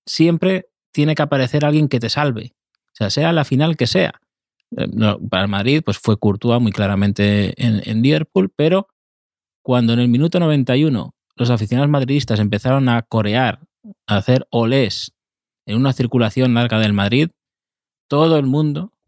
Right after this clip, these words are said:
consciente de la existencia de Don Fútbol, dijo, "Aquí algo va a pasar". Y uno de ellos,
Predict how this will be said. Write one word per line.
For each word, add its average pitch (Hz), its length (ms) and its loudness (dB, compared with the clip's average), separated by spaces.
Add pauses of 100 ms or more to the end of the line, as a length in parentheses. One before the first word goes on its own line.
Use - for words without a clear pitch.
(120)
consciente 135 500 0
de 139 80 2
la 131 60 0
existencia 123 500 0
de 113 80 0
Don 104 160 0
Fútbol, 131 400 0
dijo, 104 300 -2
"Aquí 120 220 0
algo 120 200 0
va 107 80 2
a - 40 -10
pasar". - 280 -6 (680)
Y 214 300 2 (440)
uno 139 240 0
de 135 100 0
ellos, 160 300 -2